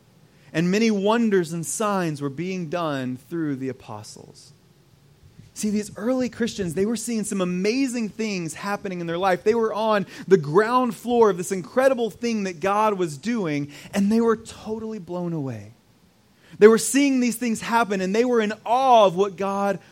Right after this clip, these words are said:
was doing. And it can be easy to look at this and romanticize it a little bit, because this is the first group of Christians meeting together, and so of course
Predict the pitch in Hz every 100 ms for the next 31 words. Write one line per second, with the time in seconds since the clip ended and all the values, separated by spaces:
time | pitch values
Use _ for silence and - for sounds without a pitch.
0 | _ 180 147 135 147 117 95 107 _ _
1 | _ - - _ _ _ _ _ _ _
2 | _ _ _ _ - 208 233 226 208 233
3 | 269 240 226 - 202 196 240 226 165 135
4 | 143 156 - 165 185 190 190 185 180 180
5 | 190 190 175 - 143 143 139 135 127 123
6 | 113 - 131 135 165 170 185 233 135 117
7 | 127 - 165 175 - 170 156 180 - 151
8 | 135 160 165 165 156 175 185 190 202 202
9 | - - 240 165